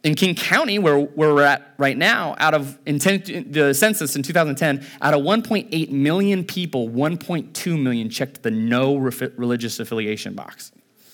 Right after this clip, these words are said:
One point two out of one point eight. And only two hundred four thousand people claimed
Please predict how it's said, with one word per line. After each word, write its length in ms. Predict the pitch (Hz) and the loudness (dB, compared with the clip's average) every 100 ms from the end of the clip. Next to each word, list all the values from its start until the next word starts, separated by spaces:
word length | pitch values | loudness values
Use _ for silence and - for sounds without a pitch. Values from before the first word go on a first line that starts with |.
| _ _ _ _ _ _ _ | _ _ _ _ _ _ _
One 260 | 135 180 | -2 0
point 240 | 185 196 165 | 0 -2 0
two 160 | 185 | 2
out 80 | 156 | 4
of 80 | 120 | 4
one 160 | 139 135 | -2 -2
point 260 | 135 131 | -2 0
eight. 140 | 107 - - | -2 -6 -4
And 100 | 147 | 0
only 180 | 175 190 | 2 2
two 180 | - 240 | 0 0
hundred 280 | 226 175 147 | 2 0 0
four 160 | 156 | 0
thousand 460 | 131 151 165 147 120 | 2 2 2 0 -2
people 200 | 131 110 | -4 -4
claimed 520 | - 131 120 113 113 | -2 -2 0 -2 -6